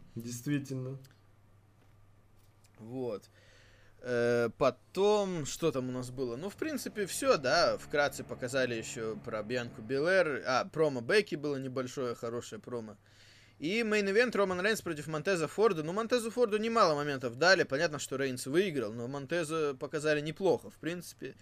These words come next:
Speaker 2: Потом его ещё добили после матча, э, но выключился свет, и появился демон Финн Бэлор,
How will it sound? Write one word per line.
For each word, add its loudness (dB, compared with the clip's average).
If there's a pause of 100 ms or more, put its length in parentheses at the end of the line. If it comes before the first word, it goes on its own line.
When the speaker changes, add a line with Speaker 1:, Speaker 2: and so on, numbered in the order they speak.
(520)
Speaker 2:
Потом 2
его 2
ещё -2
добили 4
после -2
матча, 4 (480)
э, -2
но 6
выключился -4
свет, 0
и -2
появился -2
демон 6 (160)
Финн -6
Бэлор, 6